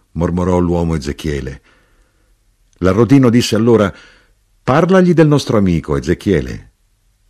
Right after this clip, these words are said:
"Che amico?", la voce chiese. Un'umana forma si mosse dietro a quella voce nel buio e parve che si muovesse tutto il buio. Era gigantesca.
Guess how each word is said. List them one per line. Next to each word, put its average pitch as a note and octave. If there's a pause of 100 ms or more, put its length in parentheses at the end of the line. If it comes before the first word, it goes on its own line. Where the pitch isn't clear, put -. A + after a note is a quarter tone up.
(260)
"Che A3+
amico?", D#2 (440)
la E2
voce D#2
chiese. C2+ (960)
Un'umana B2
forma D#2
si -
mosse E2
dietro F#2
a D#2
quella E2
voce D#2+
nel D#2+
buio D2+ (920)
e F#2+
parve C3+
che A2
si A#2
muovesse A#2+
tutto D#3+
il C3+
buio. C#2 (840)
Era F2+
gigantesca. F2